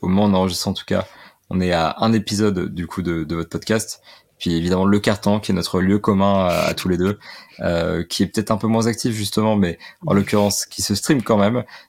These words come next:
voilà, n'hésitez pas, en tout cas, euh, à streamer tous les podcasts dans lesquels on, on apparaît, euh, en trombe. Et, euh,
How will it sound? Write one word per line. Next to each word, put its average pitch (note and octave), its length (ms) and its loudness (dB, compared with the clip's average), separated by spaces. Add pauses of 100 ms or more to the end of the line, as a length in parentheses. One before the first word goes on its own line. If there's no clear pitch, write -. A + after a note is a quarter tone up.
(100)
voilà, F#2+ 240 4
n'hésitez F#2+ 260 0
pas, G2+ 160 2
en G#2+ 80 2
tout - 140 -8
cas, F#2+ 240 4
euh, E2 320 0
à G2 100 -2
streamer - 300 0
tous - 140 0
les D3 80 4
podcasts A#2+ 420 -2
dans F#2+ 100 0
lesquels G2 280 0
on, F2+ 280 -2
on F#2 100 0
apparaît, G2 440 0
euh, D#2+ 300 -2 (120)
en F2 80 -6
trombe. G2+ 480 -4 (520)
Et, G2 240 4
euh, D#2+ 340 0